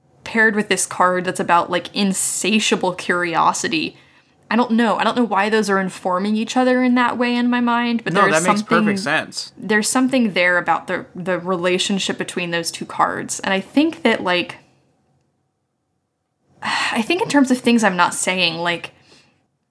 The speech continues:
Speaker 1: I think I just wanna know more about you.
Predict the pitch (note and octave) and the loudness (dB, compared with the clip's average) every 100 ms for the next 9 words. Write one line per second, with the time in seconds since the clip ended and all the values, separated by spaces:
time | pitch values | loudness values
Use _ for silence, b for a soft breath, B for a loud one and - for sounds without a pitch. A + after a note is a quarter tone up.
0 | _ _ _ - G#3 E4 G#4+ G4+ F#4 D4 | _ _ _ -8 -4 -2 0 -2 -2 0
1 | C#4+ C#4+ G3+ F#3+ B3 F#3 - - - F#3 | 2 2 0 0 0 0 0 0 -2 -8
2 | - G#3+ | -8 -10